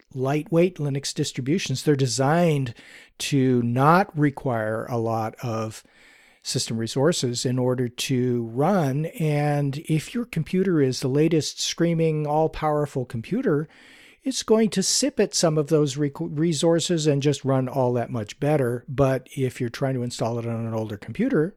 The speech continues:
like we're discussing on this episode, I think, uh, you know, it's, it's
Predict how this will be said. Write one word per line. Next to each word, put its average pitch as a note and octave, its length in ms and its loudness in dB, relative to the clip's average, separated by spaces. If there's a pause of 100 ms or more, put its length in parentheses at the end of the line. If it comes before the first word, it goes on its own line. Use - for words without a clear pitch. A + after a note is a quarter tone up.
(120)
like G#2+ 180 -6 (200)
we're G#2 100 -6
discussing A2 460 -6
on G#2 180 -6
this A2 260 -6 (420)
episode, C#3 600 0 (500)
I C#3 80 -8
think, B2+ 380 -4
uh, C3+ 500 0 (240)
you D#3+ 120 -2
know, C3+ 160 -2
it's, - 280 -4 (100)
it's - 340 -2